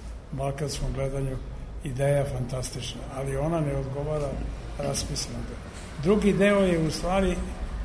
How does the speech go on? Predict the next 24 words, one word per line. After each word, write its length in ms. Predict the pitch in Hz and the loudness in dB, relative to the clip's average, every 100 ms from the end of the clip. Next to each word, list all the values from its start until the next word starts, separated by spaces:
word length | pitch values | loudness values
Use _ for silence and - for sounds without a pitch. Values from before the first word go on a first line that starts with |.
| - - - 160 | 0 0 2 0
slobodniji, 760 | - 151 127 139 135 196 214 202 214 - - - - - | 2 2 2 2 2 4 4 2 0 0 0 0 0 2
u 80 | 156 | 2
smislu 420 | - 180 196 175 | 4 4 4 4
da 420 | 143 147 143 - - - - - 147 | 4 4 4 2 0 -2 -4 -2 2
nije 220 | 170 202 | 6 6
baš 240 | 165 160 - | 6 4 4
u 80 | 147 | 2
skladu 460 | - 160 147 127 | 4 4 4 2
sa 220 | - 135 | -2 0
programom, 540 | 127 151 170 202 185 180 190 - - - - | 0 0 4 4 4 2 -2 -4 -4 -4 -2
ali 180 | 143 143 | 0 2
možete 420 | 160 143 - 151 | 2 2 0 0
ga 120 | 139 | 0
dokazati 760 | 131 123 - 143 147 156 151 135 - - - - | 0 0 0 0 2 0 0 -2 -2 -4 -6 -2
kroz 300 | 147 135 - - - - - - | 0 0 -2 -2 -4 -4 -2 2
pilot 260 | 160 143 - | 2 2 2
teoriju, 440 | 156 170 165 147 131 135 135 127 - - - | 4 4 4 2 2 -2 -2 -4 -4 -4 -2
skicama 540 | - 165 151 143 135 | 0 0 2 0 0
i 100 | 127 | 0
tako 260 | 135 131 127 | 0 -2 0
dalje. 300 | 143 180 185 - - - - | 0 2 0 -2 -2 -2 0
I 160 | 147 127 | 2 4
treći 320 | 190 208 190 | 4 4 2
deo 240 | 175 185 | 2 2